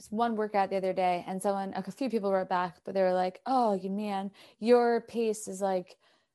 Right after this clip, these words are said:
um, that your tempo pace is my race pace," or whatever. And I was like, "Don't worry. Like, my, my race pace is someone else's tempo too."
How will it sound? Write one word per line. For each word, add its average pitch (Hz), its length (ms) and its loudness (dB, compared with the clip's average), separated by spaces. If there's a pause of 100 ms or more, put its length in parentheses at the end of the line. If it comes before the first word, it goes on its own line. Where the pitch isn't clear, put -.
(540)
um, 190 600 -4 (1040)
that 214 160 -6
your 226 180 -6
tempo 214 340 -4
pace 196 340 -6
is - 100 -14
my 175 140 -6
race 170 320 -4
pace," - 300 -10
or 139 60 -6
whatever. - 540 -12 (840)
And 185 380 -2 (460)
I 202 120 -2
was 196 140 -4
like, 185 180 -2
"Don't 190 200 -4
worry. 135 480 -8
Like, 190 280 -6 (240)
my, 180 540 -4 (240)
my 185 220 -2
race 185 300 -2
pace 170 300 -2
is 175 120 -10
someone 175 200 -6
else's 165 300 -8
tempo 160 300 -10
too." - 320 -16